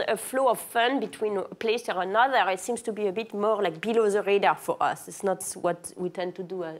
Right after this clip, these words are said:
as a living. But it turns out that it's very important because worldwide, most of decentralized programs are funded centrally but implemented locally. So how the fund flow circulates is important.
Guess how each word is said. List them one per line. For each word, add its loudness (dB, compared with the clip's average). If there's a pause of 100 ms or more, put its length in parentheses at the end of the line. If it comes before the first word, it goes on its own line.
as -10
a -10
living. -4 (840)
But 2
it 0
turns 6
out 6
that 2
it's -2
very 4
important 0
because 0
worldwide, 4
most 0
of -2
decentralized 2
programs 2 (340)
are 2
funded 2
centrally 0
but -2
implemented 0
locally. -2 (500)
So 2
how 6
the 4
fund 2
flow 2 (240)
circulates -4
is -4
important. -4